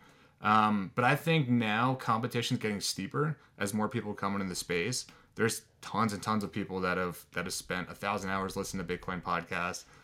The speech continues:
read all the big books. Um, so now you have to pair that knowledge with a skill set.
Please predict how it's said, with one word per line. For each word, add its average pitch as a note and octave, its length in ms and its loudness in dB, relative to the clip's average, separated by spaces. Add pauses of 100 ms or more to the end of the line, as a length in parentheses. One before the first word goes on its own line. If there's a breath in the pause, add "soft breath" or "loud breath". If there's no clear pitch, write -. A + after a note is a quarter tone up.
(140 soft breath)
read G2 160 2
all G2+ 100 4
the G#2 80 2
big G2 220 -2
books. F2+ 480 -4 (420 soft breath)
Um, G#2 300 8
so - 120 -2
now C3 260 6
you D#3 140 6
have D3+ 140 4
to A#2 80 -2
pair B2+ 320 4
that G#2 220 2
knowledge F2+ 400 -2
with F2 120 -6
a - 40 -12
skill - 260 -2
set. - 320 -8